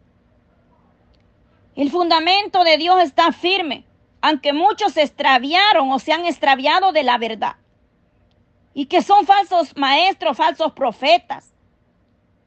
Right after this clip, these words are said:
Invadan, falsos maestros, están invadiendo la iglesia del Señor.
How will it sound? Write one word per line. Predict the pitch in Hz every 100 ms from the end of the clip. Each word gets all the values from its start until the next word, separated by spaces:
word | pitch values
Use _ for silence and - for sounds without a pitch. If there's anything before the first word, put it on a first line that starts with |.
| _ _ _ _ _ _ -
Invadan, | 320 294 233 339 415 381 220 190 180
falsos | - 302 359 392
maestros, | 339 285 277 349 359 - 233
están | 269 277 302
invadiendo | 339 294 262 277 349 349
la | 254
iglesia | 240 247 247 247 214
del | 214
Señor. | 226 196 196